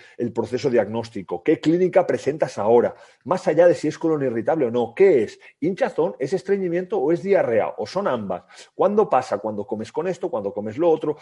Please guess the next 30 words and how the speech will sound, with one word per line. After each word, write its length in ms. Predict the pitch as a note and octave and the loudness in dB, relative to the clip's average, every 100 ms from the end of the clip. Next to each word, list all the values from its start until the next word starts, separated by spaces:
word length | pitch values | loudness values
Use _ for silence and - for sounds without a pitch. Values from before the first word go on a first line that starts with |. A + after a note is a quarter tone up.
| - - | -6 0
¿Cómo 220 | F#3+ G3+ | 2 2
mejora? 360 | F#3+ A#2 G#2 | 0 0 0
¿Cómo 200 | - D#3+ | -2 -4
empeora? 420 | G3 F3+ C#3 G#2 G#2+ | -2 0 2 2 0
¿Desde 300 | A#2 A#2+ - | -2 -2 0
cuándo 420 | G3+ B3+ G3+ C#3 | 2 4 4 2
empezó? 600 | A2+ A2+ A2 F#2+ F2 - _ _ _ | 2 -4 -4 -4 -4 -6 _ _ _
Eh, 100 | C3 | -6
porque 360 | B2 A#2+ B2+ C#3 | -4 -2 2 2
es, 200 | C#3 - - _ | 0 -10 -20 _
yo 460 | - A2 A2+ G2+ C#3+ | -14 -10 -10 0 2
he 20 | |
empezado 320 | F3 E3 F#3 | 4 6 6
a 60 | F3+ | 6
tener 180 | E3+ F3 | 4 2
eso 160 | F3+ G3 | 2 2
a 20 | |
partir 260 | F3 C3+ F#3+ | 2 2 4
de 80 | |
los 140 | F#3 - | 2 2
treinta 320 | B2 A#2+ G#2 | -2 -2 -2
y 80 | A2 | 2
dos. 300 | D#3 - - - | 2 2 -4 -6
¿Qué 140 | D3 | -2
ha 120 | A3 | -2
sucedido 640 | - - E3 - A2 A3 F3 | -2 -2 -2 -2 -2 0 0
a 40 | |
partir 300 | A2 G#2 A2+ | 0 -2 0
de 80 | |
los 80 | A2 | 0